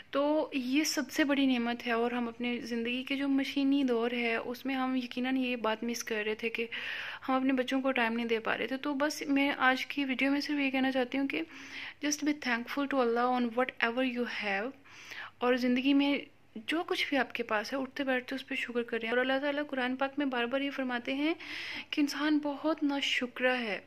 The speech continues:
और इसमें कोई शक नहीं है कि हम बहुत नाशुक्रे हैं। तो इसके साथ साथ एक और चीज़ कि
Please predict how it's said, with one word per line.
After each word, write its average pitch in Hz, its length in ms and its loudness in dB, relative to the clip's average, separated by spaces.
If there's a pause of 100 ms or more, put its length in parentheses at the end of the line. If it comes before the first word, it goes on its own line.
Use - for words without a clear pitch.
(600)
और 277 120 4
इसमें 294 240 0
कोई 294 160 -2
शक 277 280 -2
नहीं 269 180 4
है 247 120 -2
कि 262 120 -4
हम 240 180 -2
बहुत 220 200 -6
नाशुक्रे 208 480 -6
हैं। 202 240 -8 (600)
तो 269 160 2 (260)
इसके 277 300 -2
साथ 285 240 2
साथ 294 240 -2
एक 277 160 -2
और 262 120 0
चीज़ 269 260 -6
कि 269 200 -2